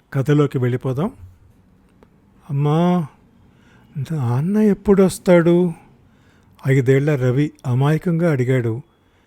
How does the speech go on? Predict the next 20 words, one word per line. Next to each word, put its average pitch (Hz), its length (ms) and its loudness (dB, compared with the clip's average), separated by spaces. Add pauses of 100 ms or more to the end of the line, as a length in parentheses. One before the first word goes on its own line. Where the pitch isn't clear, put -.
(240)
దూరంగా 139 880 -2 (240)
కొండ 143 280 -2
మలుపు 151 440 -2
వైపు 135 400 -2 (100)
చూస్తున్న 127 400 -4
ఈశ్వరమ్మ 131 760 -4 (300)
తల 131 200 -4
తిప్పి 139 460 -8 (160)
కొడుకు 139 280 -2
వైపు 127 260 -4 (120)
చూసింది. 123 500 -8 (880)
అమాయకమైన 147 800 0
బడి 139 260 0
మొహం 131 580 -4
ముద్దొచ్చింది. 123 680 -4 (340)
ఎత్తుకొని 135 600 -4 (160)
బుగ్గ 127 300 -4
మీద 123 220 -4
ముద్దు 117 280 -4
పెట్టుకుంది. 123 520 -6